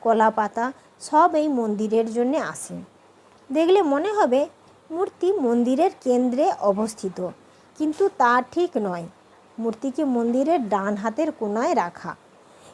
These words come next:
এখানে যে দীপ জ্বলছে তা কখনো বুঝে না, হাজার বছর ধরে জ্বলছে। বলা হয় প্রভুর এই মূর্তি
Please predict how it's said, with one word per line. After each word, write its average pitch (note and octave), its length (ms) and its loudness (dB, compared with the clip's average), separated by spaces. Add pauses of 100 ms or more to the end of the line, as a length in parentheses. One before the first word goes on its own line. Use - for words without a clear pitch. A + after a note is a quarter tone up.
এখানে C#4+ 360 -2
যে F4 180 2
দীপ C#4+ 280 0 (120)
জ্বলছে D4 420 0 (300)
তা F#4 180 2
কখনো D#4 440 0
বুঝে G#3+ 380 -4
না, F3+ 140 -8 (440)
হাজার B3+ 500 4
বছর C#4+ 600 0
ধরে A#3+ 320 2
জ্বলছে। F#3+ 500 -4 (440)
বলা A3 260 2
হয় D4+ 320 2 (320)
প্রভুর C4 360 0
এই D#4+ 260 2
মূর্তি C4+ 560 -2